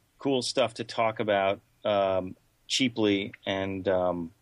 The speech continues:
<laughs> no, I mean, really, it's, uh, we, it, we're trying to address stuff that en-, car enthusiasts want to argue about,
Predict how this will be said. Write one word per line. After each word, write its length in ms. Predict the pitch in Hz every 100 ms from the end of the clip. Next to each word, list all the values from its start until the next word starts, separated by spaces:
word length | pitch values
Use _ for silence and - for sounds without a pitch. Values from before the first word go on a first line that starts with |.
| -
<laughs> 1160 | - - 135 - _ - 139 180 - - - -
no, 180 | 196 190
I 120 | 190
mean, 160 | 196
really, 320 | 196 208 160 151
it's, 160 | -
uh, 320 | - - - 196 -
we, 260 | 170 175 170 170 -
it, 240 | 214 170
we're 240 | 190 170 151
trying 300 | - 180 180
to 80 | 151
address 520 | 117 127 127 - -
stuff 400 | - - 123 120 -
that 260 | 110 107 - _ _ _
en-, 140 | 127 117 - -
car 200 | 123 123
enthusiasts 680 | 120 117 104 107 98 - - 123 117
want 340 | 113 113 117 -
to 380 | 113 107 101 101 - _ _ _ _ _ _ _
argue 320 | 120 110 98 95
about, 280 | 87 78